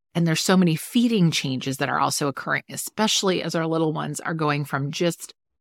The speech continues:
breastfeeding or bottle feeding formula or breast milk to adding solids into their day.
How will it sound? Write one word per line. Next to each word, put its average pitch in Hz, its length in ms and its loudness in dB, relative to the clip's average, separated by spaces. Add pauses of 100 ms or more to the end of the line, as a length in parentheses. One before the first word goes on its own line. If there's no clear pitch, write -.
(160)
breastfeeding 180 800 4
or 160 80 -4
bottle 220 480 0
feeding 156 540 2
formula 165 580 2
or 151 140 -6
breast 226 280 0
milk 175 300 4 (380)
to - 80 -18 (100)
adding 214 400 6
solids 175 640 4
into 131 260 -4
their 131 200 -2
day. - 320 -8